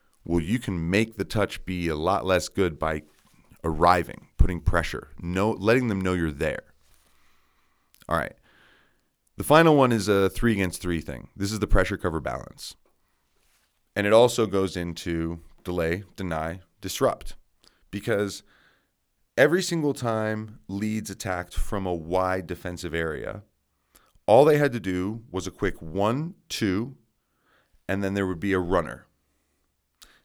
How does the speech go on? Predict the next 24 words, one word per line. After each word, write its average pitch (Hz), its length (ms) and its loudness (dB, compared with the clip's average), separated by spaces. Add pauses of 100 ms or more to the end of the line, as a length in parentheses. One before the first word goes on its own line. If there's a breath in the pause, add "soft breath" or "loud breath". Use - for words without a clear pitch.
Now, 95 120 0
the 95 80 -2
combination 131 600 0
was 90 160 -6
different, 101 440 -4 (380 soft breath)
but - 280 -6
either 151 360 -2
way, 101 440 -4 (640 soft breath)
West 135 340 -2
Brom 104 480 -4 (100)
were 98 240 -2
turning 127 380 -4
their 147 100 -2
back 117 280 -4
on 107 100 -4
the 95 60 -6
ball, 87 380 -8
which - 200 -12
you 90 80 -8
never 82 480 -4
do. 76 320 -8 (840 soft breath)
They 104 120 0
were 113 180 2
also 107 640 -2